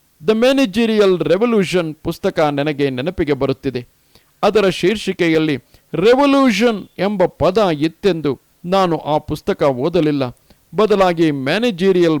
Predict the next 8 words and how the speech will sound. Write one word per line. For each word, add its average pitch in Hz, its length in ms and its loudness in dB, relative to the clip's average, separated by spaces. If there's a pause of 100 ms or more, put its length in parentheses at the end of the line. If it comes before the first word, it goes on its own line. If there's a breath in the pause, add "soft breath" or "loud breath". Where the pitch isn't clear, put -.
ಪದಕ್ಕಾಗಿ 147 500 0
ಓದಿದೆ. 131 480 -2 (480 soft breath)
ನಾನು 185 340 2
ಆ 165 200 0
ಪುಸ್ತಕವನ್ನು 165 760 -2
ಮೆಚ್ಚಿದರೂ 214 640 0
ಸಹ 170 480 0 (320)
ನಿರಾಶನಾದೆ, 143 840 0